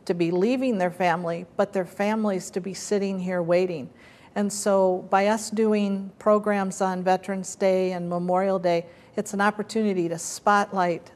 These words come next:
the sacrifices that our serving,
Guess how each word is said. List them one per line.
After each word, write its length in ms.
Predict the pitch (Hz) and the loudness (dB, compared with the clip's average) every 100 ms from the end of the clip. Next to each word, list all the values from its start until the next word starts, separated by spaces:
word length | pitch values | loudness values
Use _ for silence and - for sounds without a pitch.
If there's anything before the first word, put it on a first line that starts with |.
| - | -8
the 100 | 175 | -6
sacrifices 1120 | - 190 196 196 - 190 180 - 185 175 - | 2 0 0 -4 0 0 0 -4 -4 -4 -2
that 320 | 180 170 - | 0 0 -4
our 120 | - 190 | -6 -4
serving, 580 | - 214 196 208 196 | -2 -2 -2 -4 -6